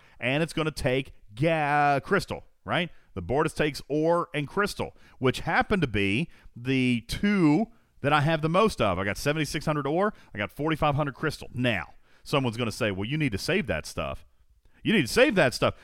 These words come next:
You don't wanna waste it on a Bortus. Okay? I don't know. Jayberg says, "The Bortus over the Legionary?" You know, you, that's arguable. I'd wanna look. I wanna see what's gonna maximize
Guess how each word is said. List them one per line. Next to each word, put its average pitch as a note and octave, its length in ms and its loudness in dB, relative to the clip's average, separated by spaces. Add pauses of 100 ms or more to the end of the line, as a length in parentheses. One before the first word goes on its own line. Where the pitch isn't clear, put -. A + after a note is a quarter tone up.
You F3 140 -2
don't A#3+ 120 2
wanna C3 140 2
waste A2+ 460 0
it A2+ 80 0
on G#2 100 0
a F2 60 -4
Bortus. B2+ 640 0 (1160)
Okay? A2+ 420 -4 (360)
I G#2 260 -4
don't D3 100 0
know. A#3 220 0 (580)
Jayberg C#3+ 420 2
says, B2+ 280 2
"The A2+ 100 -2
Bortus C3+ 420 -2
over D3 180 2
the B2 100 -2
Legionary?" E3+ 600 0 (1120)
You C3 220 0
know, C3 240 6
you, D3+ 160 -2
that's A2 280 2
arguable. A#2+ 600 2
I'd A#2+ 160 2
wanna B2 200 4
look. G#3 400 2 (180)
I B2+ 60 0
wanna C#3+ 260 2
see G#3 380 2
what's G#3 200 0
gonna D#3+ 200 0
maximize B2 1120 0